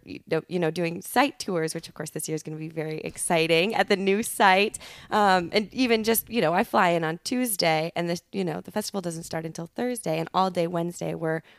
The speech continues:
working, we're making sure everything's in order and making sure that by the time that festival starts, again, the audience is there.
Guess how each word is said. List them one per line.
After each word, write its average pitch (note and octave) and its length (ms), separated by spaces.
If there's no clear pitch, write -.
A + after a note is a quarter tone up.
working, E3+ 400
we're E3+ 100
making F3 240
sure D#3+ 160
everything's D#3 460
in E3 160
order D#3 400
and D#3+ 280
making F3+ 240
sure F3+ 140
that F3 120
by D#3+ 120
the E3 80
time E3 240
that D#3+ 160
festival E3 340
starts, D3+ 420
again, D#3+ 220
the D#3+ 140
audience D#3+ 400
is D#3+ 100
there. D#3 360